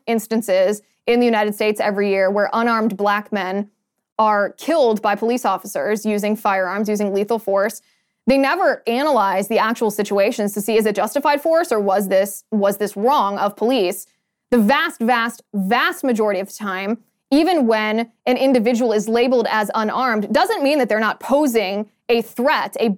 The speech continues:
a threat of bodily harm or death to the police officer. Maybe they have a car. Maybe they have a knife. Maybe they're acting, maybe they're assaulting the cop. Anytime you analyze these situations, the police officer,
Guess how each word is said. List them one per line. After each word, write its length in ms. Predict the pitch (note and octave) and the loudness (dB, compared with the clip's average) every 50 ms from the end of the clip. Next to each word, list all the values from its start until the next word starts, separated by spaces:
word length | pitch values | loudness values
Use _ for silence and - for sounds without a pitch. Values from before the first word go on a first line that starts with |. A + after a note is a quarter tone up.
| - | 0
a 140 | A3+ A#3+ A#3 | 0 0 0
threat 240 | - - C#4+ D4+ C4+ | 0 0 0 0 0
of 100 | B3 F3+ | 0 0
bodily 320 | - A3 A#3 C4 C#4 C4 | 0 0 2 2 2 0
harm 180 | A#3+ A#3+ A#3+ A3+ | 0 0 0 -2
or 80 | G3+ G3+ | -2 -2
death 480 | F#3 G3 B3 B3+ C4 G#3+ G3+ G3+ - _ _ _ - | -2 0 0 2 2 0 -2 -6 -10 _ _ _ -2
to 180 | - D4+ D#4 | 2 2 4
the 80 | C4+ A#3 | 4 2
police 400 | B3+ A#3 G#3 G#3+ A#3+ D4 - - | 0 0 -2 -2 -2 -2 -2 -4
officer. 520 | C#3 B2+ D#3+ - G3+ - G#3 A#2+ - - _ _ | -6 -6 -6 -10 -10 -6 -6 -6 -6 -6 _ _
Maybe 180 | - G#3 G3+ G#3+ | -2 0 2 2
they 60 | A#3+ | 2
have 120 | A#3+ B3 C4 | 2 0 0
a 60 | C4+ | -2
car. 420 | - - F4+ E4 G#3+ B2+ - - _ _ - | -2 -2 0 0 0 -2 -4 -8 _ _ -2
Maybe 220 | - A3+ G#3 G3+ A3 | 0 0 2 2 2
they 100 | G#3+ A#3 | 2 2
have 140 | B3 C4 C4+ | 2 2 2
a 40 | |
knife. 420 | D4+ D4+ E4 F4 A#3+ B2 - - - _ _ - | 2 0 0 0 -2 -4 -8 -14 -20 _ _ 0
Maybe 200 | A3+ A#3+ A#3+ A3+ | 2 2 4 4
they're 180 | C4+ C4+ B3+ - | 2 2 2 0
acting, 380 | A#3 B3+ C#4 C4+ - C#4+ C4 B3 | 0 -4 -4 -2 -2 -2 0 2
maybe 180 | A3+ A#3 C4+ | 2 2 2
they're 120 | C#4 D#4 E4 | 2 2 0
assaulting 520 | D#4 - - F4 F4 G#4+ F#4+ F#4+ E4 C#4+ | 0 0 0 2 2 2 2 2 2 2
the 60 | A#3+ | 2
cop. 400 | A3+ - A#3 A3 D#3 - - - _ _ _ _ _ _ _ _ _ _ _ _ _ _ _ - | 0 -2 -2 -4 -4 -4 -8 -14 _ _ _ _ _ _ _ _ _ _ _ _ _ _ _ -2
Anytime 460 | B3+ D4+ F4+ G#4 G#4 - D#4 E4 D#4 | 0 0 0 0 -2 -2 -2 0 0
you 80 | C#4 - | 0 0
analyze 400 | G3+ B3 C#4+ D4+ C4+ A#3 A3+ A3+ | 0 0 0 0 0 0 0 -2
these 160 | A3 G#3 - | -4 -4 -4
situations, 840 | A3 G#3 - G3 F#3+ G3 B3+ C4 A#3 G#3 - G#2 D3+ D3 G3+ - _ _ _ _ _ _ _ _ _ _ _ | -4 -4 -2 -2 -2 -2 -2 -2 -4 -6 -6 -6 -8 -10 -10 -12 _ _ _ _ _ _ _ _ _ _ _
the 80 | - B3+ | 0 0
police 680 | - - C4 C4 C#4 E4+ G4+ A4+ - - - - - _ _ _ _ _ _ _ - | 0 2 2 2 2 2 2 0 0 -4 -8 -18 -20 _ _ _ _ _ _ _ 0
officer, 760 | A#3+ C#4 E4+ F4+ F#4+ F#4+ - - A3+ F3 B2+ A#2 G#2+ G#3 | 0 0 0 0 -2 -4 -4 -2 -2 -2 -2 -2 -6 -8